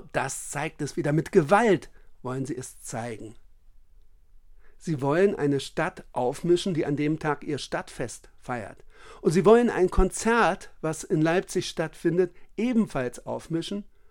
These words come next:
Und sie wollen überall in der Stadt zuschlagen. Die Folge, die Stadt hat von Freitag achtzehn Uhr bis Sonntag achtzehn Uhr eine Kontrollzone errichtet.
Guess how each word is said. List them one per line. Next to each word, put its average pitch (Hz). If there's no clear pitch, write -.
Und 185
sie 170
wollen 196
überall 160
in 156
der 147
Stadt 135
zuschlagen. 117
Die 165
Folge, 165
die 147
Stadt -
hat 165
von 123
Freitag 156
achtzehn 147
Uhr 220
bis 151
Sonntag 170
achtzehn -
Uhr 160
eine 147
Kontrollzone 156
errichtet. 139